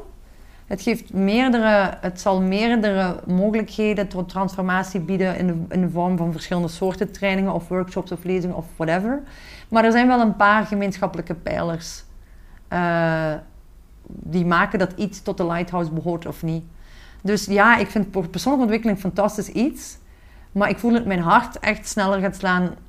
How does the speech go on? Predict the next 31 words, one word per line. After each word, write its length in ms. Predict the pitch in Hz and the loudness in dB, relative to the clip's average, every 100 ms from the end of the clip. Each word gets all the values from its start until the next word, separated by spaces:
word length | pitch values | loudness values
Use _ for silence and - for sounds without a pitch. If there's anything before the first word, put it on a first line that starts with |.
| - - | -20 -8
als 160 | 170 165 | -6 -6
het 120 | 170 | -6
echt 200 | 160 202 | -6 -4
over 140 | 180 | -4
transformatie 800 | 170 170 170 139 147 151 180 - | -4 -6 -6 -8 -4 -4 -4 -6
gaat. 380 | 143 139 139 - | -8 -8 -10 -12
Dingen 240 | - 175 180 | -6 -2 0
die 140 | 175 | 0
echt 240 | 190 185 - | -2 -4 -4
de 180 | 151 | -6
diepte 360 | 131 180 180 - | -2 -4 -2 -4
ingaan. 640 | 160 160 147 147 143 143 - - - - - | -2 -4 -4 -6 -6 -10 -14 -20 -20 -20 -10
Ehm, 760 | - 160 160 160 160 165 160 156 147 - - - - - - - - - | -4 -2 0 0 0 -2 -2 -6 -12 -20 -20 -20 -20 -20 -20 -20 -20 -10
ik 220 | - 180 185 | -4 -4 -4
voel 340 | - 214 220 | -2 0 2
ook 160 | 202 185 | 2 2
dat 160 | 196 | 2
ik 140 | 185 165 | 2 0
bijvoorbeeld, 800 | 170 175 175 180 175 175 - - - - - - - | -2 0 0 0 0 -2 -6 -18 -20 -20 -20 -20 -10
ja, 360 | - 170 190 190 | -2 6 8 8
ik, 180 | - - | 4 -2
ik 160 | 190 | -4
word 160 | 214 196 | -2 -2
ook 80 | 196 | 0
heel 180 | 208 | 0
sterk 320 | 226 233 214 214 | 2 2 0 0
ge-, 200 | 196 - - | -8 -8 -14
getrokken 500 | - 190 - 220 - | -10 -8 -2 -2 0
naar 160 | 202 - | -2 -2
trauma 460 | 170 160 175 170 | 0 2 4 2
bijvoorbeeld. 720 | 156 147 151 143 143 139 - | 0 -2 -4 -4 -8 -12 -18